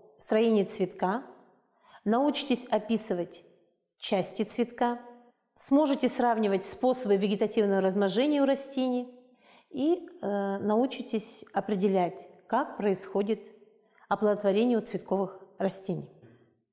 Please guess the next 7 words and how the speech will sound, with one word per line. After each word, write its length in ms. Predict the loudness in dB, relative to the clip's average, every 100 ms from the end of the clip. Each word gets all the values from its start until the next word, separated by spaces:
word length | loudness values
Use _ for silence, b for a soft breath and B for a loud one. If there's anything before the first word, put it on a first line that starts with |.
| _ -6
В 120 | 0
Алматы 460 | 2 2 2 0 0 0
очень 340 | -2 2 4
много 440 | 6 6 4 2 2
различных 600 | 0 2 0 0 -4 -2
сортов 360 | -4 0 -2 0
яблок. 460 | 0 0 -2 -10